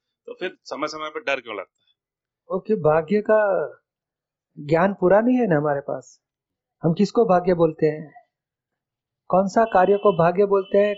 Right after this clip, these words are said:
Speaker 2: कौन सा पार्ट को पुरुषार्थ बोलते हैं, उसकी line of demarcation हमारे पास पूरी नहीं है।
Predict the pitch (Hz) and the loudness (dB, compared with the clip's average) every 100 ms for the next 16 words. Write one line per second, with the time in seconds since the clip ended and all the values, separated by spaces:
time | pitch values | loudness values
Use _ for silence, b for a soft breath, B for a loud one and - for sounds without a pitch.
0 | 196 185 185 202 196 _ - 180 180 - | -2 -2 0 -2 -2 _ 0 2 0 -4
1 | 196 226 226 - 180 156 156 147 151 139 | -2 -2 -2 0 0 0 -4 -6 -6 -14
2 | _ _ _ _ _ _ _ _ - 160 | _ _ _ _ _ _ _ _ -8 -2
3 | 196 160 156 180 214 175 160 170 208 208 | 2 2 2 2 2 2 2 0 0 -2
4 | 214 180 175 180 175 - 180 165 151 143 | 0 2 2 2 0 0 -2 -2 -2 -10
5 | 139 _ | -20 _